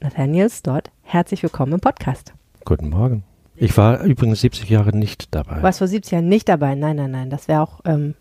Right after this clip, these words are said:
Speaker 1: krass, wenn du neunzehnhundertdreiundfünfzig dabei gewesen wärst, als Queen Elizabeth gekü-, gekrönt wurde. Aber du bist jetzt hier in Herdecke und wie du hierher kommst, darüber müssen wir auch gleich sprechen.
Speaker 2: Ja.
Speaker 1: Wir sind in deinem Pub im Shakespeare. Und wer so einen Namen wie Nathaniel hat, der muss natürlich seinen Pub auch Shakespeare nennen, oder?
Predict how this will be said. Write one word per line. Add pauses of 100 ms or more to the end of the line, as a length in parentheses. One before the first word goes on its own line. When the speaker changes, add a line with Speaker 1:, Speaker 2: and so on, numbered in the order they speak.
Speaker 1:
krass, (420)
wenn
du
neunzehnhundertdreiundfünfzig
dabei
gewesen
wärst,
als (720)
Queen
Elizabeth
gekü-,
gekrönt
wurde.
Aber
du
bist
jetzt
hier
in
Herdecke
und
wie
du
hierher
kommst,
darüber
müssen
wir
auch
gleich
sprechen. (120)
Speaker 2:
Ja. (460)
Speaker 1:
Wir
sind
in
deinem
Pub
im
Shakespeare. (280)
Und
wer
so
einen
Namen
wie
Nathaniel
hat,
der
muss
natürlich
seinen
Pub
auch
Shakespeare
nennen,
oder?